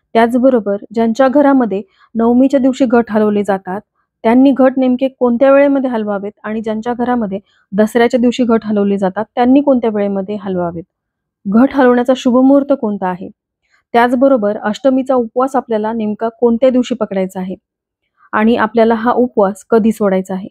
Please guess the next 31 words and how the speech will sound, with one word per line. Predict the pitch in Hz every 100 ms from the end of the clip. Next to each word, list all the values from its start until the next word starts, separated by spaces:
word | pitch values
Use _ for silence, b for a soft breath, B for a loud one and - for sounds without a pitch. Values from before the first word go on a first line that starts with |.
| _ _ _ b b
तर | 226
ही | 254
सगळी | 254 240 214 269
माहिती | 277 254 247 208
मी | 214
आजच्या | 220 214 - 220
व्हिडिओमध्ये | 214 208 202 202
शेअर | - 202 196
करणार | 202 202 214
आहे, | 220 185 - _ _
त्यामुळे | 220 233 247 247
व्हिडिओ | 254 226 202 -
स्किप | - 226 214
न |
करता | 202 196 190 202
शेवटपर्यंत | - 202 196 190 190 185 233
बघत | 220 196 180
राहा. | - 180 - _ _ _ _ _ _ -
तर | 247
पहा, | 277 277 226
नवरात्रीच्या | 233 233 233 240 240 240 233 233
नऊ | 226 226
दिवसांमध्ये | 214 220 226 220 214 196 190
देवीच्या | 202 202 202 208 220 208
नऊ | 208 226 220
विविध | 214 208 202
रूपांची | 202 196 202 208
आपण | 196 190 190 196
सेवा, | - 208 202 196
उपासना | 190 190 196 - 196
करतो. | 190 190 185 180